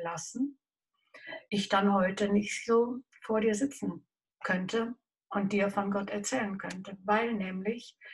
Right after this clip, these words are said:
so wie dieses Teil gelegen ist, bei einer Operation auf jeden Fall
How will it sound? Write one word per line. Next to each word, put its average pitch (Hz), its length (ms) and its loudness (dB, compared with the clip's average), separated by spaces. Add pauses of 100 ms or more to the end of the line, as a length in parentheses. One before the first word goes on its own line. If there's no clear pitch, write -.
(300)
so 240 240 8
wie 247 100 2
dieses 208 340 2
Teil 196 280 0
gelegen 196 560 2
ist, - 320 -8 (1500)
bei 185 140 0
einer 196 300 -2
Operation 214 840 2 (200)
auf 202 260 -4
jeden 226 300 2
Fall 170 380 -4